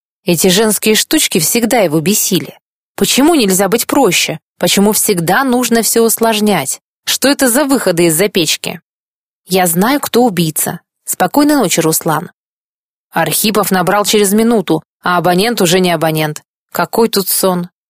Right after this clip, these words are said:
Всю ночь он мучился, впадал в полудрему, просыпался, ходил курить на кухню, проверял телефон.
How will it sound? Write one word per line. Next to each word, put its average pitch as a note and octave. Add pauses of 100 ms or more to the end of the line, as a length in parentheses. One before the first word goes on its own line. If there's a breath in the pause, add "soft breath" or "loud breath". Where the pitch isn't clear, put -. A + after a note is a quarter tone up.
(500)
Всю -
ночь C4
он A#3+
мучился, A3+
впадал G3+
в -
полудрему, G3+
просыпался, G3+
ходил F#3
курить G3
на F3+
кухню, A3
проверял F3+
телефон. E3+